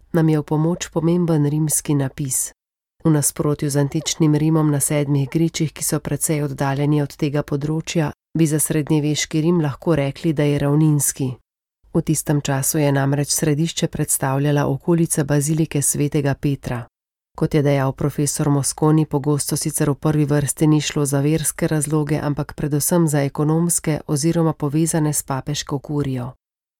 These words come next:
Omenjeni napis spominja na ta proces preobrazbe mesta, saj zaznamuje meje pomerja, simbolične ločnice med mestom živih in mrtvih.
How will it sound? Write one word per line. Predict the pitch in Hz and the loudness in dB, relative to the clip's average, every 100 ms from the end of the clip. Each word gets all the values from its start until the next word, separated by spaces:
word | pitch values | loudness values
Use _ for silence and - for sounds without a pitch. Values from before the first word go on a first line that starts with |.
| - | 0
Omenjeni | 165 151 143 143 139 | 4 4 2 0 0
napis | 139 135 165 156 - | -2 -4 -4 -4 -4
spominja | - 156 170 170 156 | -2 0 2 2 0
na | 147 | -2
ta | 147 143 | -4 -6
proces | 147 143 147 143 - | -6 -4 -4 -4 -4
preobrazbe | - 139 135 143 139 135 147 | -4 -4 -2 -2 -2 -2 0
mesta, | 143 151 160 - 147 135 | 0 0 -2 -2 -2 -4
saj | - 160 | -6 -4
zaznamuje | 147 139 156 156 156 151 | -2 0 2 4 4 4
meje | 143 143 139 | 2 0 0
pomerja, | - 139 139 147 156 156 147 - | -2 -2 0 0 0 0 -2 -4
simbolične | - 156 151 170 180 - - 156 | -2 0 2 0 0 -2 -2 -2
ločnice | 143 - - 175 - 160 | -2 -2 -2 0 0 0
med | 143 139 | 0 0
mestom | 151 147 - 147 139 | 0 0 0 2 2
živih | 165 170 160 - | 0 0 -2 -2
in | - 143 | -2 0
mrtvih. | 143 135 - - 123 120 - | 0 -2 -6 -10 -12 -12 -20